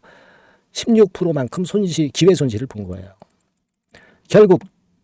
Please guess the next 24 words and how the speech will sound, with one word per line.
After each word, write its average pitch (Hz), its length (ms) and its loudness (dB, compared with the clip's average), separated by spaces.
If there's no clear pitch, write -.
주체는, 185 800 2
주도는 196 380 2
누가 131 180 -2
했느냐? 113 440 -8
어딥니까? 143 400 -2
결국 156 260 0
외인이죠. 123 640 -2
네, 98 80 -10
외인입니다. 110 500 -4
얘네들은 160 380 0
평균적으로 147 800 -2
팔만 196 580 -2
천오백십이 151 1400 -4
원의 139 560 -2
매수를 123 640 -6
했다라고 131 800 -8
계산이 123 380 -6
돼요. 117 420 -6
예, 117 120 -12
그래서 127 460 -2
지금 135 180 -14
구만 139 200 -6
삼천 131 300 -8
원이니까 120 560 -8